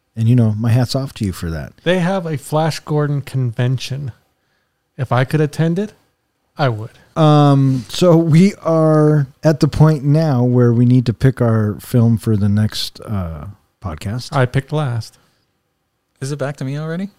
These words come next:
Speaker 1: No, I think it's me. Right. So for those of you who are keeping score, which I know you are not, we each put five movies into a hel-, a Bronco helmet, and every week at the end of the podcast, we pick one. I have no more entries left as, uh, we have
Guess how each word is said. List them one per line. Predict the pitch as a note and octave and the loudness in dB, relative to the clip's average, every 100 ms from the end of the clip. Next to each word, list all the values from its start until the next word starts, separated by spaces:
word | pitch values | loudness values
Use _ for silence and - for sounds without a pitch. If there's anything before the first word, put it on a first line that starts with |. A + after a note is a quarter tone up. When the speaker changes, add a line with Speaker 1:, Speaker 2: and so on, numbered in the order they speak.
| - | -6
Speaker 1:
No, | G2+ | -4
I | G#2+ | -2
think | C#3 | -2
it's | G2 - | -6 -10
me. | C#2 C2 D2 _ - - | -14 -12 -16 _ -14 0
Right. | D3+ A2 | 0 2
So | C3+ | 2
for | A#2 C#3 C#3 C3 | 4 6 6 6
those | B2+ C3+ B2 | 6 6 6
of | A#2+ | 4
you | B2+ | 6
who | A#2+ | 6
are | A#2+ A2+ | 6 2
keeping | - A#2 A2+ | 0 0 0
score, | G2+ C3 D3 | 2 0 2
which | G#2+ - | -2 -2
I | F#2+ | -2
know | F#2 | -2
you | F#2 F2+ | -4 -6
are | F2 | -4
not, | G2+ C3+ C#3+ D3 - - - _ - | 0 2 2 0 -6 -14 -16 _ -6
we | G#2+ | 0
each | G#2 G2+ - | 0 0 -2
put | G2 C#2 | -6 -4
five | - G2 F#2 F2+ E2+ - _ - | -4 -2 -2 -4 -6 -14 _ -8
movies | G2+ F#2 F2+ | -4 -4 -2
into | F#2 F2 F2 | -4 -4 -4
a | D2+ | -2
hel-, | G#2 - F#2+ | -2 -2 -6
a | |
Bronco | E2+ A2 G2+ A2+ | -6 -4 -2 0
helmet, | B2 A#2+ B2 - | 0 0 0 -2
and | G#2+ G2 F#2 F2+ | -6 -6 -6 -8
every | F#2 F#2+ | -8 -6
week | G2 F#2 - | -6 -8 -10
at | G#2+ F#2+ | -14 -10
the | F#2+ | -8
end | F#2 | -8
of | E2+ | -10
the | |
podcast, | - G2+ F#2+ F#2 - | -10 -10 -8 -10 -8
we | G2+ | -6
pick | - D#3+ | -2 0
one. | F3+ F3 E3 - - - - | 2 2 0 -4 -20 -20 -8
I | A#2+ C3 | 2 6
have | C3 C#3 | 8 6
no | B2 C3 C3 | 6 6 6
more | B2+ B2 | 4 4
entries | C3+ - B2+ G2+ | 2 4 2 2
left | A2+ C3 D3 D3+ - - - | 2 4 2 0 -8 -14 -10
as, | A#2 G#2+ G#2+ G2+ F#2 - - - | -6 -4 -2 -4 -8 -14 -20 -10
uh, | G2+ F#2+ F2+ | -8 -6 -6
we | F2+ F#2 | -4 -4
have | F2 E2+ | -4 -10